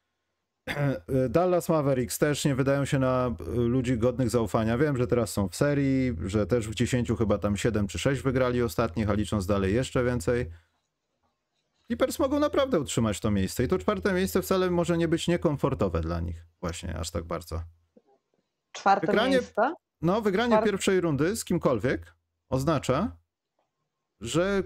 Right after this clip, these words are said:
Speaker 1: Clippers już, y, już mogą odpocząć. Bo chyba im tylko na tym zależy.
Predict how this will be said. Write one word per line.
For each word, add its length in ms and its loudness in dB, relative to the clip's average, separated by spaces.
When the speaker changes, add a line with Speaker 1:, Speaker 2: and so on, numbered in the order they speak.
Speaker 1:
Clippers 380 -2
już, 320 -2
y, 240 -2
już 180 -2
mogą 440 0
odpocząć. 680 -16
Bo 100 -2
chyba 220 2
im 100 0
tylko 240 -2
na 100 0
tym 140 -4
zależy. 400 -4